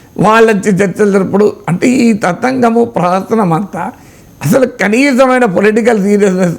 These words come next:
ఉందా? ఇదేది తెలంగాణలో కేసీఆర్ ప్రభుత్వం వ్యతిరేకత నుంచి ప్రజల దృష్టి మళ్లించడానికి ఆడిన ఒక ఆట క-, ఆటలాగా కనబడ్డది.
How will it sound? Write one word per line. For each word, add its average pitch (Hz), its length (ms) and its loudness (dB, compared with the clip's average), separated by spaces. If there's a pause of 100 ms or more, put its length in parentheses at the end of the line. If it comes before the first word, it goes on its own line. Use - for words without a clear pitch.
ఉందా? 165 240 0 (600)
ఇదేది 220 300 4 (160)
తెలంగాణలో 214 560 0 (120)
కేసీఆర్ 185 560 0
ప్రభుత్వం 190 480 -2 (100)
వ్యతిరేకత 185 560 -2 (100)
నుంచి 170 260 -2 (600)
ప్రజల 233 240 2 (120)
దృష్టి 226 300 0 (120)
మళ్లించడానికి 196 760 0
ఆడిన 196 300 -2
ఒక - 100 -6 (580)
ఆట 165 140 -2 (100)
క-, - 100 -6 (260)
ఆటలాగా 196 500 -2
కనబడ్డది. 123 440 -12